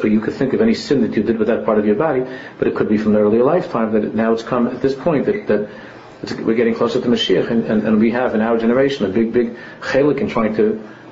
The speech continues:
you know, the last minute repairs of all of these things. That's why there's so much Yisur Mitzaris i-, i-, in our, in our world that we've never seen such Yisur Mitzaris, not so much from outside. I'm not talking about pogroms and things, but, um, but, but from inside, sicknesses, mudna, crazy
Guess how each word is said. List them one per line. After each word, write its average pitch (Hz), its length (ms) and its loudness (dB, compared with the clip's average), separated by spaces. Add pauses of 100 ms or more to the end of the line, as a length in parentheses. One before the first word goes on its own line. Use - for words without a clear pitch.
(120)
you 110 60 2
know, 104 80 4
the 101 100 0
last 110 300 4
minute 110 220 2
repairs 113 500 2
of - 380 -12
all 120 220 4
of 107 100 2
these 107 200 2
things. 110 320 0 (280)
That's - 180 -4
why 123 80 2
there's 104 200 0
so 110 120 0
much 110 160 2
Yisur 107 380 0
Mitzaris 67 600 0 (600)
i-, 113 40 2
i-, 107 680 0
in 98 80 -2
our, 101 420 2
in 110 80 -6
our 101 280 4
world 117 420 2
that 90 80 -2
we've 90 160 -2
never 101 220 2
seen 131 240 -2
such - 160 -4
Yisur - 480 -2
Mitzaris, 110 560 0 (360)
not 131 180 -4
so 131 120 -2
much 110 300 -2 (340)
from - 180 -2
outside. 117 480 0
I'm 113 80 -2
not 120 140 -2
talking 123 100 2
about 98 300 -2
pogroms 107 520 2
and 87 280 -6
things, 92 200 -6
but, - 140 -2
um, 101 140 -4
but, - 320 -4
but 98 140 -2
from 104 180 -4
inside, 95 480 -2
sicknesses, - 720 -6
mudna, 101 480 -2
crazy 113 420 -2